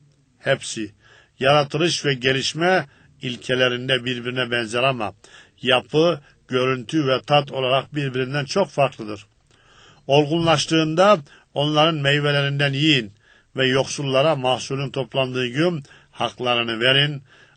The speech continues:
Allah'ın nimetlerini israf etmeyin. Şüphesiz o israf edenleri sevmez.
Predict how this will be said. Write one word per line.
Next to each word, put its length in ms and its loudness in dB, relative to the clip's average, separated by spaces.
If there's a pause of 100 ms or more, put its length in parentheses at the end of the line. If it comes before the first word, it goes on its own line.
Allah'ın 480 -2
nimetlerini 520 -6
israf 380 -4
etmeyin. 360 -6
Şüphesiz 500 -8
o 300 2 (340)
israf 480 -2
edenleri 560 -6
sevmez. 640 -8